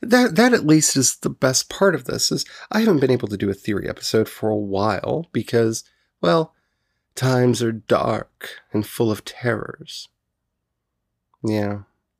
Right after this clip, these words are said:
But you didn't give us enough. You could have at least told us what era it was gonna take place in. That way we could speculate better, 'cause if it's gonna be in the Old Republic,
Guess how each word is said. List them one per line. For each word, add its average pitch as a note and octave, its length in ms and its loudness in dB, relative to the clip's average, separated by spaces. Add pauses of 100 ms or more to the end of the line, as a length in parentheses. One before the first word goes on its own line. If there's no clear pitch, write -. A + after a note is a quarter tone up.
(1080)
But G#3 120 4
you G#3+ 100 6
didn't B3+ 280 6
give F#3+ 120 0
us F#3 140 0
enough. F3+ 720 2 (840)
You G3 100 2
could D4+ 140 2
have - 20 2
at D4+ 100 2
least - 200 -2
told A#2+ 160 -2
us - 120 -8
what - 220 -14
era G3+ 260 2
it - 80 -8
was - 160 -6
gonna - 180 -10
take - 220 -18
place A#3+ 420 -2
in. - 260 -14 (420)
That C4 100 8
way B3+ 100 6
we B3 100 4
could A#3 160 -2
speculate G#3 560 0
better, - 220 -8
'cause F3+ 160 2
if G3 80 0
it's G#3+ 100 -2
gonna A3+ 140 2
be B3 100 4
in G#3 100 2
the D#3+ 100 2
Old C3 180 0
Republic, C4 580 -2